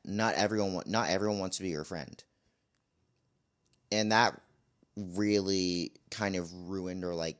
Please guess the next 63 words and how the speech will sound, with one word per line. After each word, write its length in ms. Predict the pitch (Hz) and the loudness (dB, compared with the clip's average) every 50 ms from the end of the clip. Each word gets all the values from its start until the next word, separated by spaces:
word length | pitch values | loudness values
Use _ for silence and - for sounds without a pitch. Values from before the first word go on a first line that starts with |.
| _ | _
not 220 | - 113 117 95 82 | -8 -6 -6 -6 -6
really 200 | 90 90 90 82 | -8 -8 -8 -8
ruined, 300 | 73 82 82 80 78 78 | -8 -8 -8 -8 -8 -10
but, 100 | 85 78 | -8 -8
like, 180 | 78 76 - | -8 -10 -10
kinda, 220 | - 104 95 92 87 | -10 -10 -8 -8 -8
like, 240 | 85 82 73 - - | -8 -10 -10 -10 -10
shoveled, 680 | - - - - 101 101 92 95 90 90 87 85 85 - _ _ _ _ _ _ _ _ - | -10 -8 -4 -4 -4 -2 -2 -4 -4 -4 -6 -8 -10 -16 _ _ _ _ _ _ _ _ -8
or, 60 | 90 | -6
like, 160 | 90 87 82 - | -6 -6 -6 -6
disheveled 420 | 98 - - - 107 101 104 98 | -6 -4 -2 -2 -2 -2 -4 -6
my 140 | 92 90 92 | -6 -6 -6
self-esteem 600 | - - 101 95 - - - - 117 117 120 117 | -6 -6 -8 -8 -8 -12 -14 -12 -10 -10 -8 -8
a 60 | 104 | -6
little 180 | 95 90 90 90 | -6 -6 -4 -6
bit 140 | 90 90 | -6 -6
because 300 | - 98 - 104 98 90 | -8 -8 -8 -8 -6 -6
I 60 | 98 95 | -6 -6
was 160 | 95 90 - | -6 -6 -6
like, 200 | 92 87 - - | -8 -8 -6 -4
"Wait, 320 | 90 82 78 69 58 - _ _ _ _ _ _ _ _ _ _ _ _ - - _ - | -4 -4 -4 -4 -8 -12 _ _ _ _ _ _ _ _ _ _ _ _ -20 -20 _ -14
you 80 | - 90 | -10 -8
don't 100 | 92 90 | -6 -6
wanna 140 | 95 95 87 | -6 -6 -6
be 80 | 92 | -6
my 160 | 90 90 85 | -6 -6 -6
friend? 340 | 80 - - 80 78 80 85 | -6 -8 -10 -10 -10 -10 -10
Like, 180 | 82 80 78 - _ _ _ _ _ _ _ _ _ _ _ _ _ - - - | -10 -12 -12 -14 _ _ _ _ _ _ _ _ _ _ _ _ _ -20 -18 -14
why?" 320 | - - 78 80 65 50 50 - - - | -10 -8 -6 -6 -6 -8 -12 -16 -10 -8
Like, 140 | - 110 - | -4 0 4
I 140 | - 107 123 | 4 6 6
would 140 | 131 127 113 | 6 4 4
literally 460 | 104 107 110 117 123 123 127 123 120 | 4 6 6 6 6 6 6 4 4
be 200 | 113 98 107 110 | 4 4 4 6
like, 180 | 104 101 92 | 6 4 4
"Why 180 | 87 82 82 85 | 4 4 4 4
don't 160 | 92 98 - - | 2 0 -4 -6
you 40 | |
wanna 120 | 92 90 80 | -6 -6 -6
be 80 | 85 | -6
my 160 | 80 80 71 69 | -6 -6 -8 -8
friend? 420 | - - 87 82 73 69 71 - - _ _ _ _ _ _ _ _ _ _ _ _ _ _ _ _ _ _ _ _ _ _ _ _ _ _ _ _ _ _ _ _ _ _ _ _ _ _ | -8 -6 -6 -6 -6 -8 -10 -14 -20 _ _ _ _ _ _ _ _ _ _ _ _ _ _ _ _ _ _ _ _ _ _ _ _ _ _ _ _ _ _ _ _ _ _ _ _ _ _
Why 300 | - 85 92 92 95 85 | -2 2 4 6 6 4
not?" 360 | 80 80 90 90 73 64 - - | 4 2 0 0 0 -2 -6 -8
You 120 | - 87 | -10 -8
know 80 | 87 87 | -6 -6
what 100 | 87 85 | -4 -4
I 80 | 85 | -4
mean? 200 | 85 87 85 85 | -4 -6 -6 -8
Like, 140 | 82 82 78 | -8 -8 -4
why 180 | 80 80 85 85 | -2 -2 -2 0
not 220 | 82 82 80 - | -2 -2 -4 -6
be 80 | - 76 | -8 -12
friends? 520 | - - - 80 71 67 - - - - | -12 -10 -8 -8 -8 -10 -12 -12 -10 -8
You 80 | 90 85 | -8 -6
know, 60 | 85 | -6
it 20 | |
would 100 | 85 80 | -6 -8
be 100 | 76 82 | -8 -10
fun. 360 | 82 - - 87 80 73 65 64 | -10 -8 -6 -6 -6 -6 -8 -8
I'm 160 | 67 73 76 | -8 -8 -8
a 20 | 78 | -8
f-, 140 | - - | -10 -12